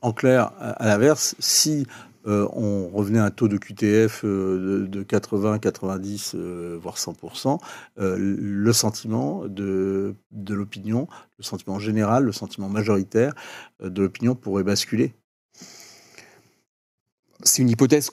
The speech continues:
Speaker 2: qu'on peut faire. On n'a pas d'éléments aujourd'hui pour, euh, pour l'objectiver, mais en tout cas,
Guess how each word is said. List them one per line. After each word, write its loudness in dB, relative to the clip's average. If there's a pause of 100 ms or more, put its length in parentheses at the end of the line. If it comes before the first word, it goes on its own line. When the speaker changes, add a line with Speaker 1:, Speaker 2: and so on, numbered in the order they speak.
(140)
Speaker 2:
qu'on 4
peut 2
faire. 6
On 0
n'a 2
pas 4
d'éléments 4
aujourd'hui 2
pour, 6
euh, 6
pour 6
l'objectiver, 6
mais 4
en 2
tout 0
cas, 4